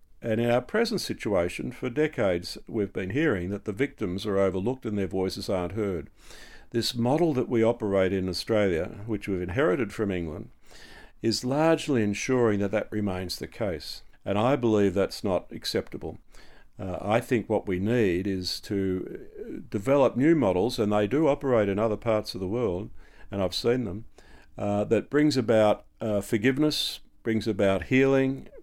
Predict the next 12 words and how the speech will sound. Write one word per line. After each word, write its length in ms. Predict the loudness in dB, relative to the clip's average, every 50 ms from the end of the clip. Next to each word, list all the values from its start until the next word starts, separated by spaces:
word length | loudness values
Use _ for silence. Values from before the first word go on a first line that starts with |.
| -6
brings 280 | -2 -2 0 0 0 -2
about 420 | 0 0 2 2 4 2 0 -2 -8 -14 -6
reconciliation. 1120 | 0 0 0 2 0 -2 -4 -2 0 0 2 2 2 2 2 0 0 -4 -8 -10 -12 -14 -16 -16 -18 -18 -18 -20 -20 -12 -6 -4
At 160 | -4 -4 -2
the 80 | -2 0
moment, 440 | 2 2 2 2 2 2 0 -2 -4 -12 -20 -20 -20 -20 -20 -18 -12 -8
as 220 | -8 -8 -6 -4
you 60 | -2
mentioned 420 | 0 0 0 0 -2 -4 -4 -4 -2
before, 480 | -2 -4 -4 -2 -2 -2 -2 -2 -4 -6 -12 -20 -20 -20 -20 -20 -20 -20 -20 -20 -20 -16 -10
you 160 | -8 -6 -4
know, 380 | -2 -2 -2 -2 -4 -8 -10